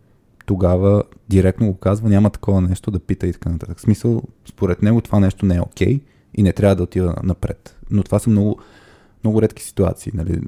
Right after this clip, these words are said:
изобщо да се, да се стига. Случват се и тогава е, хора, това не съм окей изобщо да отива напред в процеса. Тогава се казва.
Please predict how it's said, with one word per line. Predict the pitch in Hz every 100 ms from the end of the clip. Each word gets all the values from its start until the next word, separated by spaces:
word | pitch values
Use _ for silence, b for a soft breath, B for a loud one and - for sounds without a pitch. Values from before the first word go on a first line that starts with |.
| -
изобщо | 87 82 - 85
да | 82
се, | -
да | - 87
се | -
стига. | - - 85 104 160 _ _ _
Случват | - 95 - -
се | - 196 - _ _ -
и | 123
тогава | 110 90 101 135
е, | 156 - _ -
хора, | 107 107 127 151 _ _ -
това | - 101 110
не | 92
съм | 95 92
окей | - 92 92 -
изобщо | 90 87 - -
да | 95
отива | - 92
напред | 92 - - _ - -
в | 87 -
процеса. | - 90 - - - B B B -
Тогава | - -
се | -
казва. | - - -